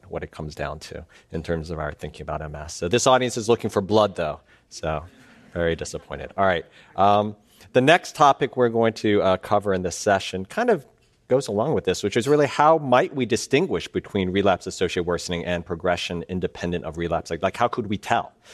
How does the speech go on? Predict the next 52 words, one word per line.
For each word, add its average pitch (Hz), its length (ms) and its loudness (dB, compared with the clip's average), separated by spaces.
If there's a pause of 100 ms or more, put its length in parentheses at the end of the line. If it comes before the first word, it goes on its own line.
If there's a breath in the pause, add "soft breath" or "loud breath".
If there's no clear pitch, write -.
(240 loud breath)
uh, 87 220 2
if 90 180 -6
we 87 80 -2
thought 92 360 0
that 80 120 -6
this - 240 -10
was 80 240 -4 (240 loud breath)
an 87 100 -4
important 85 400 -4
concept? 82 540 -4
And, 95 180 0 (260 loud breath)
uh, 107 280 6
again, 117 400 2
we 117 140 0
were 110 200 0
asked, 87 380 -2
and 98 160 -2
we 101 100 2
all 98 140 6
had 95 260 0
slightly 104 360 0
different 87 300 -4
answers. 113 420 0
I 101 100 4
went 110 180 0
with 110 140 0
digital 123 320 2
tools, 98 460 0
which, 82 300 -6
you 90 60 -6
know, 80 180 -4
I 80 100 -12
just - 240 -16
wanted 80 180 -8
to - 80 -20
be 73 120 -12
sexy, - 460 -10
I 73 100 -12
guess, - 260 -16
or - 80 -10
something. 73 400 -14
But, 78 200 -10 (300 loud breath)
uh, 87 160 0
G 98 220 -2
one, 101 240 2
again, 101 460 0
goes 98 220 2
with 95 140 -4
her 95 80 0
combination 95 640 0
approach, 101 400 0
focusing - 420 -4